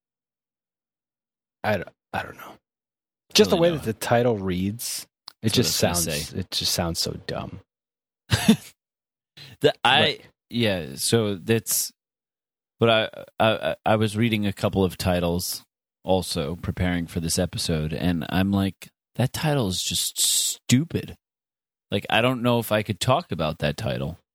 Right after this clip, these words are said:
Speaker 1: Let's talk about
Speaker 2: You know,
Speaker 1: that.
Speaker 2: so, uh, it's kinda
Speaker 1: No, yeah, he had to be doing something like cutting something wrong, obviously.
Speaker 2: Right.
Speaker 1: And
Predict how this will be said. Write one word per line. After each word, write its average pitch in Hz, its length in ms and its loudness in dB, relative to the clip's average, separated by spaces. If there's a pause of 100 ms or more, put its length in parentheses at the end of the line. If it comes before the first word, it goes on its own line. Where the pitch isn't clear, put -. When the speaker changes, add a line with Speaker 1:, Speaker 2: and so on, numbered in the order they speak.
(2500)
Speaker 1:
Let's 254 200 0
talk 208 300 -2
about - 180 -2
Speaker 2:
You 107 60 6
know, 78 140 2
Speaker 1:
that. 90 240 -12 (120)
Speaker 2:
so, 85 320 0
uh, 104 140 0 (400)
it's - 360 -16
kinda - 340 -8
Speaker 1:
No, 220 120 8
yeah, 165 160 0 (160)
he 180 120 4
had 190 260 4
to 175 60 -6
be 165 120 0
doing 151 160 6
something 127 360 0
like 101 260 -4 (180)
cutting 135 800 0 (440)
something 127 720 0
wrong, 123 460 4
obviously. 87 840 -4 (200)
Speaker 2:
Right. 95 300 4 (640)
Speaker 1:
And 101 400 -2